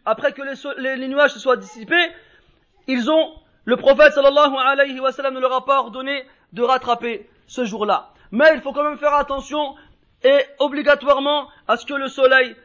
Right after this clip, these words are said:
se soit, se soit effectivement couché. Et il ne faut pas faire n'importe comment, ne pas réfléchir, ne pas chercher à savoir si l'heure est bien sor-, euh, sortie ou non. Donc là, on a vu, mes frères, les règles relatives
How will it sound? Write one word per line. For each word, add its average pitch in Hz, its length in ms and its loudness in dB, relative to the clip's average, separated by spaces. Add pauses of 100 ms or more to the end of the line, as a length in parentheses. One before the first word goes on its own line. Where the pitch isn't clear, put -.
(100)
se 233 140 -12
soit, 247 380 -2
se 240 120 -10
soit 254 220 2
effectivement 233 720 -4 (240)
couché. - 480 -2 (480)
Et 190 60 2
il 202 40 4
ne 208 60 -2
faut 233 80 2
pas 285 160 6
faire 285 240 4
n'importe 269 420 -4
comment, 277 400 -2 (320)
ne 220 80 -4
pas 285 340 2 (240)
réfléchir, 262 600 -4
ne 269 80 -2
pas 269 160 0
chercher 262 500 -4 (240)
à 214 100 0
savoir 254 420 2
si 247 180 -12
l'heure 262 360 2 (220)
est 214 140 0
bien 254 420 0
sor-, - 260 -10 (200)
euh, 208 320 -4
sortie 233 440 -4
ou 233 120 -6
non. 170 180 -8 (2000)
Donc 208 160 2
là, 311 80 10 (140)
on 302 40 6
a 302 120 8
vu, 302 160 2
mes 311 140 0
frères, 330 340 6 (400)
les 277 160 -2
règles 294 260 6
relatives 294 580 2